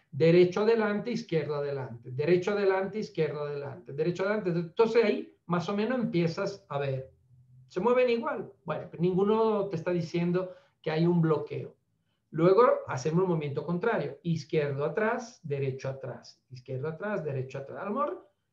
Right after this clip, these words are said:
vemos que uno de los dos no va hacia atrás porque estamos comparando con el otro, ¿ok? A lo mejor vamos a suponer que el, el del izquierdo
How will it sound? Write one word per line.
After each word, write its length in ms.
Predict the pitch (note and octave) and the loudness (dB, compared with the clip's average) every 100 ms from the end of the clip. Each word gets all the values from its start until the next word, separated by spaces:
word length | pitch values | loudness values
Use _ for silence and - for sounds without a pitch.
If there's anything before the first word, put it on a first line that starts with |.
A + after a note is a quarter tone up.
| _ _ | _ _
vemos 360 | E3+ G3 C4 C#4 | 2 4 2 2
que 140 | G#3 | 6
uno 200 | G3 G#3+ | 6 8
de 80 | A3+ | 6
los 200 | B3 F3 | 6 6
dos 500 | A3 A3+ - - _ - | 6 6 2 -10 _ -6
no 300 | D#3+ C#3+ C3 | -2 0 -2
va 120 | C#3 | -4
hacia 220 | B2+ C3+ | -8 -8
atrás 300 | B2+ E3+ D#3+ - | -4 -4 -4 -6
porque 220 | D#3+ E3+ | -6 -4
estamos 300 | D#3+ D#3+ F#3 | -2 0 0
comparando 540 | F3+ E3 C#3 C3+ D3 | 0 0 -2 -2 -6
con 140 | D3 D3 | -6 -8
el 140 | C#3 | -8
otro, 380 | B2 - - - _ _ _ _ | -8 -10 -20 -20 _ _ _ _
¿ok? 160 | C3 F3+ - - _ - | -8 -8 -8 -14 _ 0
A 80 | |
lo 100 | E3 | 2
mejor 400 | F#3 E3 G#3 B3+ G#3+ | 2 2 2 2 2
vamos 200 | G#3 - | 0 -2
a 60 | |
suponer 340 | E3+ G3+ A3 - | -4 -4 -4 0
que 100 | G#3 | 0
el, 380 | G3 F#3+ F3+ | 2 2 2
el 200 | F3+ E3 | 2 2
del 580 | E3 E3+ E3 D#3 D3 D3 | 2 2 0 -2 -6 -6
izquierdo 600 | E3 - A#3 A3+ A#3 - | -6 4 4 4 -4 -8